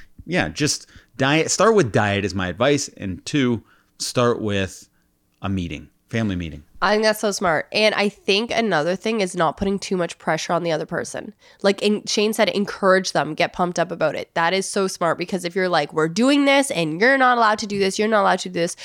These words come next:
Speaker 2: focus on the things that they will get out of it and the ways that it will be fun, rather
Speaker 1: Mm-hmm.
Speaker 2: than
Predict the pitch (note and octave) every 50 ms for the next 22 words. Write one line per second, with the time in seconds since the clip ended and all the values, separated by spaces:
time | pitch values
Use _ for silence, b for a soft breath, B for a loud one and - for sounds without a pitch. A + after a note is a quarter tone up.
0 | B B B _ - A3 A#3 C4 C#4 E4+ D#4 D4+ D#4 C#4+ - _ - F#3+ E3 F3
1 | G3+ A3 - - G3+ G3 - F3+ E3+ E3 E3 E3 E3 - F3+ F3+ F#3+ F#3 F3+ E3
2 | - D#3 D3+ D#3+ D#3+ E3+ F#3 G3 G#3 G3 G#3+ A#3 C4 C4 - - G3 G3+ G3+ G3
3 | F3+ E3+ F3+ E3+ D#3+ F#3 G3 - G3+ F3+ E3+ F3 F3 F3+ F3+ E3+ - - - F#3+
4 | F3+ D#3+ - - - - B B B B B B B F#3 F#3 E3+ D#3 D#3 F3 F3+
5 | F#3 F#3 F3 F#3 F#3 F3+ F3 F3 F3+ F3 E3+ -